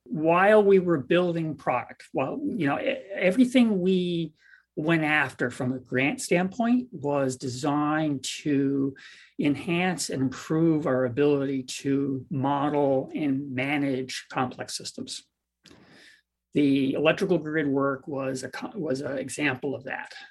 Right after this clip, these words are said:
However, it was a single vertical. We were actually building a platform, which is very hard to build a platform,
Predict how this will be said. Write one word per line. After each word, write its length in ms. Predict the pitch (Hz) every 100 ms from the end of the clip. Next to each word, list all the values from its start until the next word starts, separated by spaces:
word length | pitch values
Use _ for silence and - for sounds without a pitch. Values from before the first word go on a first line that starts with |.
| _ - -
However, 320 | 160 185 196
it 60 |
was 160 | 196 156
a 60 | -
single 360 | - 185 170
vertical. 440 | 156 170 135 - 139
We 120 | 143
were 140 | 190
actually 360 | 208 247 - 185
building 340 | 143 175 165
a 40 | 143
platform, 520 | - 147 - 123 127
which 140 | 123
is 100 | 135
very 480 | 123 123 165 185 180
hard 320 | 156 165 147
to 60 | 135
build 220 | 143 135
a 100 | 123
platform, 460 | 143 127 - -